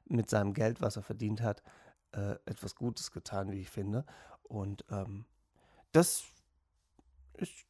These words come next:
das ist schon, das zollt schon Respekt, oder?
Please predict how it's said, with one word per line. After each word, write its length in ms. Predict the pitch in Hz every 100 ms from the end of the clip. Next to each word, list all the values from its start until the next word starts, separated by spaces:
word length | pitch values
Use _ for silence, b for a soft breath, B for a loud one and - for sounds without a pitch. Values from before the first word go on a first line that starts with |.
| -
das 120 | 185
ist 60 |
schon, 560 | - - 220 220 220 208 - b _ _ _ _
das 360 | - 180 - - _
zollt 320 | - 170 185 -
schon 260 | 170 165
Respekt, 540 | 160 160 - 143 - -
oder? 320 | 110 165